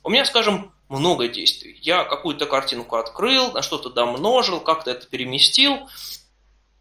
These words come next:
У меня это все записалось в макрос, и я нажимаю здесь кнопочку «Создать макрос», «Create». Создаем макрос,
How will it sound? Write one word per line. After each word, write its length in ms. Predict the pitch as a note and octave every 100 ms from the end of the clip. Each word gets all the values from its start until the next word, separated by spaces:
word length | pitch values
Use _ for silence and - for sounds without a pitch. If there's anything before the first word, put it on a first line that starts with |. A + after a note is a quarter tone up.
| _ _ _
У 60 | F3+
меня 120 | A#3+
это 100 | A3+
все 140 | D#3+ C#3+
записалось 440 | C#3+ - B2 B2
в 20 |
макрос, 520 | F3+ C#4 - - - -
и 60 |
я 120 | E3+ B3
нажимаю 320 | G3 F#3 F3+
здесь 160 | E3
кнопочку 460 | - C4 C4 - E3+
«Создать 560 | - G3 F#3+ D#3 C3+ B2
макрос», 560 | G2+ - - - - -
«Create». 420 | G#3 A#2+ G#2 - - _ _ _ _ _ _ _ _ _ _ _
Создаем 460 | - - - C#3 A2
макрос, 580 | A2+ D#3 C4 E4+ - -